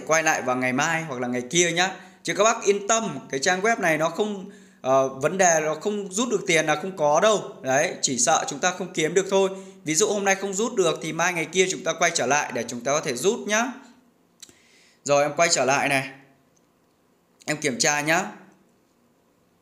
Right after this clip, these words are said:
Đây, kiểm tra kéo xuống bên dưới này này, nó sẽ có phần lịch sử. Đây, các bác thấy chưa? Như vậy là bảy trăm tám mươi lăm Satoshi của đồng B T C ở trên cái trang web nó báo đã nhận được rồi. Đấy, rất là nhanh nhá. Khi mà chúng ta rút trong vòng chỉ tầm một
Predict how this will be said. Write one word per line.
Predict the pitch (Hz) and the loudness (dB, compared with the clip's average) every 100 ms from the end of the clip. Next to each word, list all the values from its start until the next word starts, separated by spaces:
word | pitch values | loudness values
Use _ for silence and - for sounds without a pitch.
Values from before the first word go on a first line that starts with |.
| _ _ _ - | _ _ _ -2
Đây, | 139 151 | 2 2
kiểm | - 127 113 | 0 -4 0
tra | 156 156 | 2 0
kéo | 151 139 | 2 0
xuống | 143 151 | 2 -2
bên | 165 151 | -4 0
dưới | 139 151 | 0 2
này | 170 | 2
này, | 143 135 | 2 0
nó | 127 139 | 0 -2
sẽ | - | -2
có | 135 135 | -4 -2
phần | 139 | 0
lịch | 135 | 0
sử. | - 127 107 | 2 0 0
Đây, | 147 160 | 0 2
các | 170 | 2
bác | 185 | 0
thấy | 180 143 | 0 2
chưa? | 190 170 - - - _ _ - | 2 2 -4 -18 -20 _ _ -6
Như | 180 | 0
vậy | 175 95 143 | 2 2 2
là | 143 | 2
bảy | 147 131 117 | 4 2 2
trăm | 160 160 | 0 0
tám | 135 139 | 0 0
mươi | 165 | 0
lăm | 170 165 | 0 0
Satoshi | 170 156 165 185 175 | 0 0 -2 0 0
của | 135 120 | -2 -2
đồng | 127 | -2
B | 139 | -2
T | 151 160 180 | -2 0 2
C | 180 170 - - _ | 2 0 -6 -18 _
ở | 120 113 | -2 0
trên | 151 143 | -2 -2
cái | 151 | 0
trang | 165 156 | 0 2
web | 185 196 165 | 2 2 -2
nó | 160 | -2
báo | 143 127 160 226 - - - | 2 2 2 -2 -10 -14 -2
đã | 131 | 0
nhận | 175 170 170 | 2 0 0
được | 135 | 0
rồi. | 143 135 131 - - | 2 0 -2 -10 -8
Đấy, | 127 | -2
rất | 135 202 | 0 0
là | |
nhanh | 170 175 165 | 2 0 0
nhá. | 170 185 190 - - _ | 0 0 -2 -14 -20 _
Khi | - 175 156 | 2 2 2
mà | 123 | -4
chúng | 127 | -2
ta | 156 | 0
rút | 165 202 240 - | 2 0 -2 -4
trong | 160 | -4
vòng | 143 127 | -2 -4
chỉ | 123 120 | -4 -2
tầm | 123 | 0
một | 147 | 0